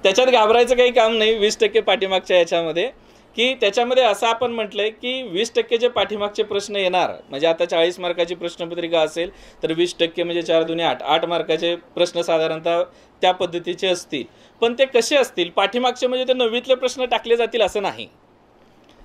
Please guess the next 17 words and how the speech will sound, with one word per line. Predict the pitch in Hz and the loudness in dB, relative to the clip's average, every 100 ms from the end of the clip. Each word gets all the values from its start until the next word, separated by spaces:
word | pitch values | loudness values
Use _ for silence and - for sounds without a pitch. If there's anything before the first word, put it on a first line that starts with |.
| - | -14
नववीतला | 147 190 208 240 277 277 | -2 0 2 -2 -2 -2
concept, | 277 262 226 180 - _ _ - - | 0 -2 -2 -6 -8 _ _ -10 -2
अभ्यासक्रम | 175 226 254 269 262 | 2 2 0 -2 -2
कसा | 247 233 233 | -2 0 -2
आहे, | 240 214 | -2 -4
linked | 247 226 170 | -4 -2 -2
आहे, | 92 - _ _ _ _ _ - | -4 -12 _ _ _ _ _ -4
बरोबर? | 185 269 262 110 - _ _ _ | 0 2 2 0 -10 _ _ _
मग | 170 | -6
मी | 226 262 | -4 -2
त्याला | 254 277 | 0 0
नववीतल्या | 269 214 202 247 277 285 | -2 -4 -2 -6 -2 0
कन्सेप्टला | 277 247 262 254 262 | 0 0 -2 0 2
धरून | 247 247 262 | 2 2 2
दहावीतला | 220 220 214 | 2 0 -4
प्रश्न | 208 185 175 | -4 -4 -6
विचारेल | 170 143 107 90 - | -8 -8 -10 -12 -20